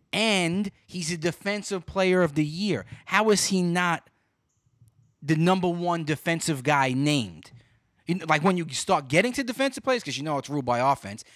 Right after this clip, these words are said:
but when you start getting to defensive players, how do you not give the defensive player of the year, like you gave the M V P, the number one, how do you not give the defensive player of the year the first slot when you get an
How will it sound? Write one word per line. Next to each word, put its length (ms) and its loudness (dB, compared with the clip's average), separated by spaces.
but 100 -4
when 140 -2
you 80 0
start 320 2
getting 220 -4
to 80 -14
defensive 360 -6
players, 220 -2
how 160 -4
do 80 -6
you 100 -6
not 300 -6
give 200 -6
the 80 -10
defensive 460 -4
player 240 0
of 80 -4
the 80 -8
year, 320 -4
like 180 -6
you 80 -10
gave 220 0
the 100 0
M 160 0
V 160 0
P, 400 -4
the 80 -2
number 280 2
one, 440 4
how 100 -4
do 80 -6
you 80 -8
not 220 0
give 80 -4
the 80 -4
defensive 380 -2
player 180 -6
of 60 -8
the 60 -12
year 180 -4
the 80 -8
first 380 0
slot 360 -2
when 160 -2
you 100 -4
get 160 2
an 60 0